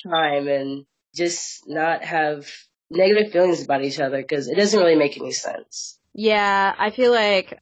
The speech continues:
Speaker 2: the bulk of it starts coming down to, like, personal. I know, like, in, like, the, um, the general, like, Black Kawaii groups, like, a lot of it t-, starts turning into, like,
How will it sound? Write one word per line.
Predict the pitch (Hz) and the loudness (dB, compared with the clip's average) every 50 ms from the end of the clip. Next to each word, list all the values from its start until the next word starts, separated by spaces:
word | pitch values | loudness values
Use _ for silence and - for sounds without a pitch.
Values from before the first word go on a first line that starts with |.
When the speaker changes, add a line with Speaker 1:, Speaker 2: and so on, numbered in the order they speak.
| _ - | _ -2
Speaker 2:
the | 220 202 | -2 -2
bulk | 185 - 196 202 208 202 220 | 0 2 2 2 2 2 0
of | 208 208 202 | -2 0 2
it | 214 208 196 - - - | 2 4 4 2 0 -2
starts | - - 208 185 170 175 - | -4 -2 0 0 0 0 -2
coming | - - 202 185 180 175 175 | -4 -2 -2 0 0 -2 -2
down | 170 175 165 170 180 180 175 | -2 0 0 0 0 -2 -2
to, | - - | -4 -2
like, | 180 165 156 - - - | -2 0 -2 -2 -4 -6
personal. | - - 185 175 185 - - 202 190 180 175 165 - - | -2 0 2 2 2 0 -2 -2 0 0 0 0 -2 -2
I | 202 220 | 0 0
know, | 233 233 226 226 226 220 - - | 2 2 2 2 0 0 -2 -4
like, | 202 196 185 - | -2 -2 -2 0
in, | - 185 190 180 | -2 -2 -2 -2
like, | 175 160 156 - | -2 -4 -6 -6
the, | - 165 156 143 | -6 -6 -4 -2
um, | 143 147 147 143 147 151 196 - _ - | -2 -2 -2 -4 -6 -8 -12 -14 _ -2
the | 196 220 214 202 | 2 2 2 2
general, | 180 - - 220 196 202 202 196 190 190 185 185 185 185 180 180 175 175 | 0 0 0 0 2 2 2 2 4 4 4 4 4 4 4 2 2 2
like, | 185 165 160 151 151 - _ _ _ _ _ _ | 0 0 0 0 -2 -6 _ _ _ _ _ _
Black | 220 190 196 185 175 185 185 - | -2 0 0 2 0 -2 -2 -4
Kawaii | - 214 196 190 190 185 180 185 190 190 190 190 | -4 -4 0 0 2 2 2 2 0 -2 -4 -4
groups, | 196 202 202 196 196 190 - - - | -4 -2 -2 -2 -2 -4 -6 -8 -6
like, | 196 175 147 139 143 143 151 - _ _ - | -4 -2 -2 -2 -2 -4 -4 -8 _ _ -2
a | 220 226 | 0 2
lot | 226 240 247 | 2 2 2
of | 247 262 | 2 0
it | 240 247 | 0 0
t-, | - 233 214 - - | 0 -2 -2 -2 -4
starts | - - 226 196 190 - - | -4 -2 0 0 0 -2 -6
turning | - 208 190 190 185 180 180 | -6 -2 -2 0 0 0 -2
into, | 175 175 170 - 202 180 | -2 -4 -4 -4 -2 0
like, | 175 156 143 - | 0 0 0 0